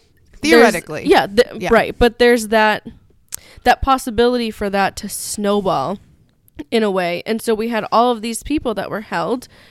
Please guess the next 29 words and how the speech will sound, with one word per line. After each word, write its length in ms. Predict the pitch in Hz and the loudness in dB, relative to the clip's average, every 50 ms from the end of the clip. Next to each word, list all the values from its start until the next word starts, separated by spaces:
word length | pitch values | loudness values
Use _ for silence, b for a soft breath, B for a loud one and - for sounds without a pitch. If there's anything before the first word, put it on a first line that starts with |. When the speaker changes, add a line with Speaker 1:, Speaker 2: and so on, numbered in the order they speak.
| b b b | b b b
Speaker 1:
if 200 | 247 262 262 - | -2 -2 -2 -4
they 220 | 202 165 170 160 | -6 -4 -4 -2
were 140 | 135 135 131 | -2 -4 -8
held. 420 | 202 208 180 156 165 208 233 240 - B B B B B B | -8 -10 -8 -6 -6 -6 -6 -6 -10 B B B B B B
And 140 | B - 220 | B 2 2
in 100 | 220 220 | 2 2
covid, 360 | 214 262 277 285 247 254 233 | 2 2 2 2 4 2 0
we 100 | 202 220 | 0 -2
kind 300 | 214 - 247 240 240 220 | -6 -4 -2 -2 -2 -2
of 80 | 220 214 | -2 -4
saw 240 | - - 214 190 - | -4 -4 -4 -2 -4
a 40 | - | -4
switch 360 | - - - 254 269 - - | -6 -6 -4 -4 -4 -2 -4
of 80 | 208 | -6
things 340 | - - 196 160 170 202 - | -6 -6 -6 -6 -6 -8 -10
where 240 | 208 202 180 160 151 - - | -8 -6 -6 -6 -6 -6 -4
almost 300 | 254 277 262 208 233 - | -2 -2 -2 -4 -4 0
nobody 340 | 320 466 494 240 202 175 156 | 2 2 2 2 0 -4 -6
was 180 | 127 165 - | -8 -10 -10
held, 380 | - 202 147 151 214 285 294 - - | -8 -6 -4 -4 -4 -4 -6 -8 -10
Speaker 2:
Yep. 340 | 190 185 180 202 214 - - | -8 -6 -6 -6 -6 -2 0
Speaker 1:
um, 180 | 214 208 196 185 | 0 0 0 0
because 280 | 214 220 - 277 247 | -4 -4 -2 -2 -2
they 140 | 220 247 233 | -2 -2 -2
didn't 240 | 226 269 240 - - | -2 -4 -6 -4 -4
want 240 | 233 233 214 - - | -2 -2 -2 -2 -2
anybody 560 | 240 233 233 226 226 208 226 214 208 208 185 - | -2 -2 -2 -2 -2 -2 -2 -2 -2 -4 -6 -6
in 180 | 202 208 196 190 | -8 -8 -8 -8
groups. 580 | - - 214 247 233 - - - - - - | -10 -8 -6 -4 -4 -4 -4 -8 -14 -16 -14